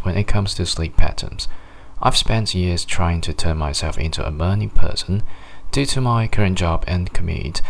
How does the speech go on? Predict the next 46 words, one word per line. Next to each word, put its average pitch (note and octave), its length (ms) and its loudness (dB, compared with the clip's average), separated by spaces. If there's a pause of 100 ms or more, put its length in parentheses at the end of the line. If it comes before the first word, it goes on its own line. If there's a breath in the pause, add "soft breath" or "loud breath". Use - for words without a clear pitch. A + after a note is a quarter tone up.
(220 loud breath)
I G2 120 2
have G2+ 260 2
to F2 180 -2
wake E2+ 400 0
up F2 220 -2
no F2 160 0
later E2 400 -2
than D#2+ 140 -4
half D#2+ 280 -2
past - 220 4
six - 260 -6
A D#2+ 220 -2
M E2 280 -4
every F2 220 0
day. - 300 -4 (480 loud breath)
This - 180 -2
may D#3 100 0
not C#3+ 200 -4
seem A2 180 -4
so F#2+ 200 -4
late F2+ 260 -4 (180)
to A2+ 140 4
some, G2+ 580 -4 (380 loud breath)
but - 200 2
despite F2 540 0 (100)
everything F2+ 460 0
I've E2+ 140 -4
tried E2+ 340 0
and F2+ 160 -2
continue G#2+ 400 -2
to - 140 -6
try, - 340 -4 (360 loud breath)
this F2 260 -2
makes E2+ 280 -2
me D#2 120 -4
chronically A2+ 720 2
tired E2+ 580 2
and F#2 380 -2
constantly D#2 520 -4
feeling G2+ 500 0
like F2 300 0 (380 loud breath)
I'm G2 220 -2
not F2+ 340 -2
getting E2+ 420 -4
enough E2 300 -4
sleep, C#2 360 -2